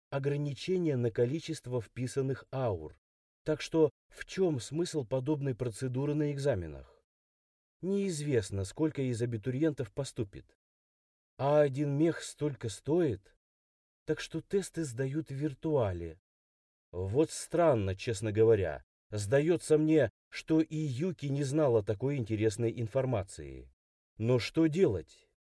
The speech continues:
Мы с княжной забрались в выделенные нам капсулы. Хм, даже не хочу вспоминать. Виртуальный бой явно с A I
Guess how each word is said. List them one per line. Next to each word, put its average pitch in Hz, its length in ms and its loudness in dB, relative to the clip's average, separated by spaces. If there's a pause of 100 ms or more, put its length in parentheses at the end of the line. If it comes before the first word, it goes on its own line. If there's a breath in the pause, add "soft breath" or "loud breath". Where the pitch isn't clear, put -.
(240)
Мы 180 320 4
с - 120 -4
княжной 156 480 2
забрались 127 680 2 (200)
в 113 180 2
выделенные 120 640 2
нам 113 260 2
капсулы. 71 640 -2 (760)
Хм, 101 320 2 (380)
даже 156 420 6
не 143 160 0
хочу 127 360 0
вспоминать. 117 800 -4 (600)
Виртуальный 151 880 2
бой 123 560 2
явно 104 960 2
с - 200 -8
A 104 260 0
I 123 360 0